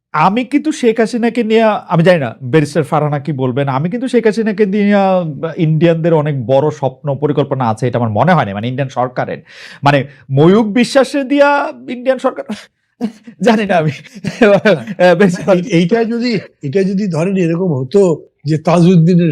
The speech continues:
Speaker 2: ফ্যামিলিকে তারা আনতে চেষ্টা করছে,
Speaker 1: Right.
Speaker 2: that could be a real conspiracy।
Speaker 1: Right,
Speaker 2: কারণ
Speaker 1: right, right।
Speaker 2: ওইটার মধ্যে কিন্তু, হ্যাঁ, এ-, এটাতে কিন্তু পাবলিক রেসপন্স করার সম্ভব ছিল। এবং খেয়াল করে দেখেন যে তাজউদ্দিন সাহেবের ছেলেমেয়েরা যেরকম করে বক্তৃতা করছে, এটা তো হার্ট ক্যাচিং টাইপের বক্তৃতা এক
Speaker 1: হুম।
Speaker 2: একটা,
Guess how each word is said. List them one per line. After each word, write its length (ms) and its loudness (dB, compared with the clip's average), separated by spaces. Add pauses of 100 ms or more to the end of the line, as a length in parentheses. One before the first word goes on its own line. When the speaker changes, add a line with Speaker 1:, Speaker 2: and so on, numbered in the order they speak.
(120)
Speaker 2:
ফ্যামিলিকে 500 2
তারা 240 -2
আনতে 260 -10
চেষ্টা 340 -8
করছে, 360 -10 (120)
Speaker 1:
Right. 260 4
Speaker 2:
that 200 2 (120)
could 160 6
be 160 6
a 120 6
real 280 4
conspiracy। 960 -6
Speaker 1:
Right, 160 4
Speaker 2:
কারণ 120 4
Speaker 1:
right, 100 2
right। 140 -4
Speaker 2:
ওইটার 300 2
মধ্যে 340 2
কিন্তু, 520 0 (120)
হ্যাঁ, 220 -2
এ-, 160 -2
এটাতে 360 0
কিন্তু 220 -4 (140)
পাবলিক 300 2
রেসপন্স 360 0
করার 100 -4
সম্ভব 340 -4
ছিল। 180 -4 (300)
এবং 280 6
খেয়াল 240 2
করে 160 4
দেখেন 320 0
যে 140 2
তাজউদ্দিন 320 -2
সাহেবের 320 -4
ছেলেমেয়েরা 540 0 (300)
যেরকম 460 4
করে 140 4
বক্তৃতা 420 -2
করছে, 300 -2 (280)
এটা 280 4
তো 100 2
হার্ট 400 -2
ক্যাচিং 380 -2
টাইপের 340 -6
বক্তৃতা 400 -2
এক 120 -2
Speaker 1:
হুম। 120 2
Speaker 2:
একটা, 220 -2